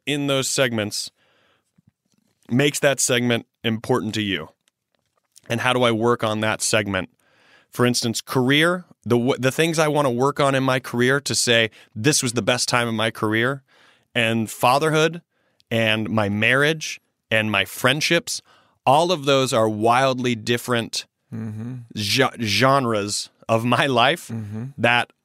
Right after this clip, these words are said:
Speaker 1: I have to decide what's important about them. And your opinion and what's important about them is changed by things that happen in the other genres. And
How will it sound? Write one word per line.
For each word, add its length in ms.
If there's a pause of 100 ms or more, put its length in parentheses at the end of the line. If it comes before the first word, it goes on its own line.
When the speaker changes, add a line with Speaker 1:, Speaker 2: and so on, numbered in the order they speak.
(140)
Speaker 1:
I 280
have 320
to 100
decide 440
what's 280
important 720
about 380
them. 240 (320)
And 340 (420)
your 220
opinion 500
and 140
what's 160
important 300
about 240
them 220 (340)
is 280
changed 580 (120)
by 500
things 300
that 140
happen 500
in 200
the 120
other 480 (760)
genres. 600 (560)
And 480